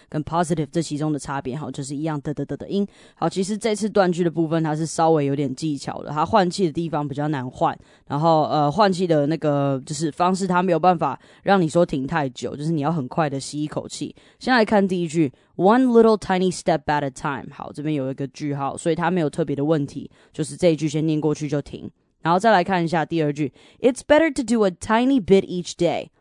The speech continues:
这边稍微停一下，然后吸一口气，“than it is to try。”然后这边小，小停吼，要很小很小的停。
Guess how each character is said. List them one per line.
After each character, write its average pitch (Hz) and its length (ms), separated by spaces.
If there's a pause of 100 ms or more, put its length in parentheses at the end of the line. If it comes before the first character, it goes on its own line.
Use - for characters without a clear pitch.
(160)
这 180 120
边 165 260
稍 220 220
微 185 120
停 143 240
一 147 60
下， 143 240 (240)
然 147 120
后 185 100
吸 247 220
一 262 60
口 185 200
气， 165 300 (280)
“than 233 340
it 311 160
is - 80
to 311 60
try。” 170 640 (160)
然 135 140
后 147 60
这 151 100
边 170 160
小， - 480
小 165 300
停 156 240
吼， 175 180
要 180 120
很 170 160
小 156 180
很 151 80
小 156 140
的 139 80
停。 139 240